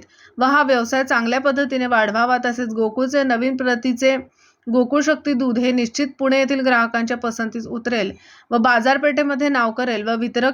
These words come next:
ही विक्रीसाठी सहकार्य करतील असा विश्वास व्यक्त केला. यावेळी बोलताना संघाचे चेअरमन अरुण कुमार डोंगळे म्हणाले की, पुणे व नजीकच्या जिल्ह्यातील ग्राहक व वितरकांकडून देखील मुंबईप्रमाणेच पुणे येथे गोकुळ शक्ती दुधाची उपलब्धता करून द्यावी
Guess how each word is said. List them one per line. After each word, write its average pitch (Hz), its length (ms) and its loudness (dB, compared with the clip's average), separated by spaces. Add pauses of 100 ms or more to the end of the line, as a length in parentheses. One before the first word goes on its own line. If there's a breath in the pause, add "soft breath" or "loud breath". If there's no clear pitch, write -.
ही 285 100 0
विक्रीसाठी 262 640 0
सहकार्य 233 420 0
करतील 220 340 -2
असा 233 200 0
विश्वास 226 420 0
व्यक्त 220 320 -4
केला. 190 220 0 (640 soft breath)
यावेळी 262 280 4
बोलताना 277 460 2
संघाचे 262 460 0
चेअरमन 247 420 -2
अरुण 240 340 -2
कुमार 269 220 0
डोंगळे 240 340 2
म्हणाले 247 440 0
की, 254 160 -4
पुणे 262 440 0 (120)
व 247 120 -2
नजीकच्या 247 520 0
जिल्ह्यातील 247 460 0
ग्राहक 233 460 0
व 254 80 0
वितरकांकडून 247 800 0
देखील 240 420 -2 (460 loud breath)
मुंबईप्रमाणेच 277 840 2
पुणे 269 260 0
येथे 269 180 0
गोकुळ 254 340 -2
शक्ती 277 320 -6
दुधाची 240 380 0
उपलब्धता 233 540 0
करून 233 280 -2
द्यावी 208 380 0